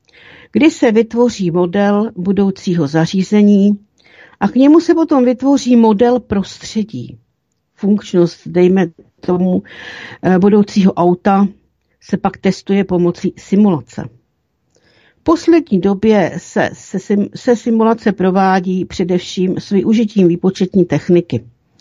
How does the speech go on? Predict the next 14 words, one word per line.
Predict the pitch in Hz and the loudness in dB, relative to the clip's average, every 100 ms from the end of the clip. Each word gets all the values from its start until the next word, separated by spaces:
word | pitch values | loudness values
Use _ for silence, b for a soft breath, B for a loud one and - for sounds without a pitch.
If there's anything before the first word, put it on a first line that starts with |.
| B B B B | B B B B
Vytvářejí | 208 214 247 254 240 247 226 | -2 0 0 0 2 0 -2
se | - - _ | -6 -10 _
simulátory | - 196 190 185 180 175 - 190 190 202 _ _ _ _ _ _ _ - | -2 0 2 0 0 0 -2 -2 -2 -4 _ _ _ _ _ _ _ -4
jako | 190 196 - - | -2 -2 -4 -10
specializované | - 180 - 196 190 185 190 190 180 160 | -6 -6 -2 -2 0 0 0 0 0 0
programy | 175 165 180 180 185 190 _ B B B B B | -2 -2 0 0 -2 -4 _ B B B B B
pro | 277 294 | 0 2
popis | 285 - 208 - | 2 2 0 0
modelu | 196 190 214 214 214 220 _ _ _ - | -2 2 2 2 0 -4 _ _ _ -6
i | 202 | -2
pro | 220 220 | 0 0
popis, | 214 220 220 233 214 - - | 0 -2 2 0 0 -10 -4
eh, | 190 190 | -2 -2
prostředí. | 185 180 - - 185 151 131 | -4 -8 -8 -8 -6 -6 -12